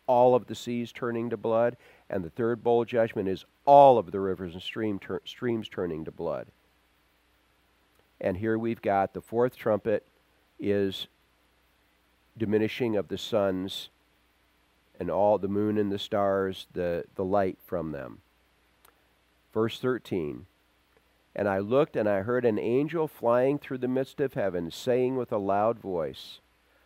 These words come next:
'Woe, woe, woe to the inhabitants of the earth, because of the remaining blasts of the trumpet of the three angels who are about to sound.'"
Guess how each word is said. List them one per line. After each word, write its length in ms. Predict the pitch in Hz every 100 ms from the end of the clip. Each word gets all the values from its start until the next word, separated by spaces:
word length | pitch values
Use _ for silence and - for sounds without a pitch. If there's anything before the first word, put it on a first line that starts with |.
| _ _ _
'Woe, 680 | 95 98 117 127 139 156 156 - _ _
woe, 580 | 98 110 120 123 127 127 - _ _ _
woe 520 | - 123 120 95 69 - _ _
to 140 | - 98
the 140 | 92
inhabitants 720 | 82 76 110 110 120 117 113 127
of 140 | 113
the 180 | 117 -
earth, 400 | 98 85 69 _ _ _ _
because 460 | 104 - 110 101 95
of 120 | 92
the 100 | 92
remaining 840 | 90 92 92 101 113 135 151 156 147 -
blasts 640 | 101 104 107 113 - - -
of 180 | 104 -
the 100 | 92
trumpet 560 | - 123 127 - 156 - _ _ -
of 180 | 90 82
the 80 | 87
three 380 | - 123 131
angels 600 | 98 127 139 143 139 143
who 160 | - 98
are 100 | 90
about 380 | 80 101 107 117
to 100 | 120
sound.'" 540 | - 113 90 78 71